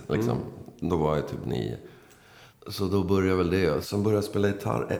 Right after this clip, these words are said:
Speaker 1: när jag var elva, men jag ville börja tidigare. Men då var det... Det fanns ju en massa så här lektioner i, i skolan då. Men då var, alla ville ju spela gitarr, så de var liksom fulla. Så då fick jag börja spela trumpet istället.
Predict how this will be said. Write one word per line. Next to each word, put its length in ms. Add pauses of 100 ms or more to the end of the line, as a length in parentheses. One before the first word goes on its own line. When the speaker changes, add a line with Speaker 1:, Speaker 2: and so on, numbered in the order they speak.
(120)
Speaker 1:
när 120
jag 80
var 80
elva, 500
men 120
jag 120
ville 400
börja 340
tidigare. 420
Men 140
då 80
var 200
det... 320 (680)
Det 180
fanns 300
ju 20
en 60
massa 220
så 160
här 80 (360)
lektioner 560 (1000)
i, 40
i 20
skolan 520
då. 80
Men 180
då 60
var, 420 (400)
alla 240
ville 180
ju 60
spela 260
gitarr, 300
så 140
de 140
var 100
liksom 340 (220)
fulla. 420
Så 120
då 80
fick 160
jag 80
börja 140
spela 180
trumpet 540
istället. 320